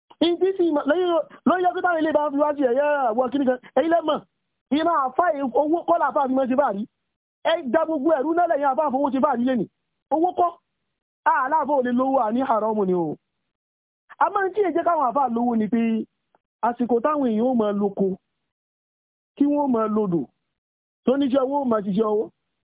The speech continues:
tó níṣẹ́ ọ́fíìsì ó máa ṣiṣẹ́ ọ́fíìsì, kí láàfà ó máa ṣe? Yóò mọ̀ wá tó ti ń kọ́kọ́, kí máa ka tírà.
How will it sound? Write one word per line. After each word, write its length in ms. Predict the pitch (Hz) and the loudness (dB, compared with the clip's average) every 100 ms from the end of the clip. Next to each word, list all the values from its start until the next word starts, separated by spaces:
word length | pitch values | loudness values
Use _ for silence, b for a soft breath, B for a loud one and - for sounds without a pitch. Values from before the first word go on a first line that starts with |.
| _ - | _ -2
tó 60 | 294 | 0
níṣẹ́ 240 | 302 277 | 2 2
ọ́fíìsì 300 | 285 302 233 | 2 0 0
ó 80 | 262 | 0
máa 160 | 240 220 | 0 -2
ṣiṣẹ́ 220 | 202 208 | 0 0
ọ́fíìsì, 360 | 233 240 208 165 - _ | 0 0 -2 -6 -12 _
kí 100 | 233 | 0
láàfà 200 | 247 196 | 2 2
ó 80 | 202 | 0
máa 160 | 170 | 0
ṣe? 100 | 143 147 _ _ _ _ _ _ _ _ _ _ _ _ _ 190 | -4 -8 _ _ _ _ _ _ _ _ _ _ _ _ _ -4
Yóò 100 | 208 | 0
mọ̀ 80 | 180 | 0
wá 100 | 175 | 0
tó 100 | 180 | -2
ti 100 | 175 | -2
ń 60 | |
kọ́kọ́, 280 | 190 185 - _ _ _ _ _ _ | -2 -4 -8 _ _ _ _ _ _
kí 60 | 170 | -2
máa 140 | 160 | 0
ka 160 | 160 151 | 0 0
tírà. 200 | 165 | -2